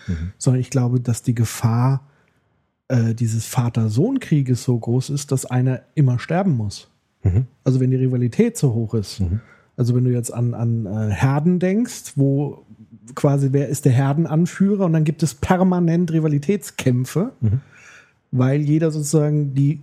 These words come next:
Speaker 2: Frauen als erste begatten möchte.
Speaker 1: Mhm.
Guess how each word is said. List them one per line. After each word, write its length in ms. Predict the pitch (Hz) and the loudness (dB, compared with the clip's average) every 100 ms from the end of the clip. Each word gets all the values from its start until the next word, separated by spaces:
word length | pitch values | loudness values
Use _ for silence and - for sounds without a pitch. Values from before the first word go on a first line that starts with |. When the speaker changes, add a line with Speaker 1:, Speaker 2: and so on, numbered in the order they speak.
| - | -8
Speaker 2:
Frauen 360 | - 185 196 127 | -2 2 2 0
als 280 | 131 127 | -2 -2
erste 320 | 123 135 - 127 | 0 -2 0 -2
begatten 520 | 120 123 123 139 135 | 0 0 2 2 4
möchte. 460 | 139 143 - 226 - _ _ | 2 0 0 0 -2 _ _
Speaker 1:
Mhm. 240 | 107 101 | 0 0